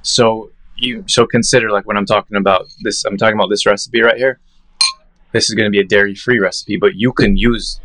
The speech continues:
dairy if you want. Just understand that you may not, you, you may be intolerant, and you could not, and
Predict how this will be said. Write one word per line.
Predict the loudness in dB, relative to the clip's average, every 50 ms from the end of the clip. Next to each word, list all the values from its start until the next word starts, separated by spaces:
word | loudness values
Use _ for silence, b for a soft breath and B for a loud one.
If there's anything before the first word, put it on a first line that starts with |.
| -14 -8 -2
dairy | 2 2 2 2 2 -2 -6
if | -10 -10 -8 -4
you | -4 -2
want. | 0 2 2 0 0 -2 -6 -12 -16 _ _ _ _ _ _ -2
Just | 0 0 0 0 0
understand | 0 2 2 2 0 0 0 2 2 2 2 0 -4 -8 -10 -12 _ _ _ _ -12 -6
that | -2 -2 0 0
you | 0 0
may | 2 2 2 2 0 -2 -4 -8 -16 -18 -20 -20 -20 -20 -8 -2
not, | 0 2 2 2 0
you, | -2 -2 -2 -2 -2 -4 -6
you | -4 -2 2
may | 2 4 4 2
be | 2 0 -2 -2
intolerant, | -2 -2 0 0 2 2 2 2 0 0 -2 -6 -6
and | -6 -6
you | -4
could | -2 0 0
not, | 2 2 2 2
and | 4 6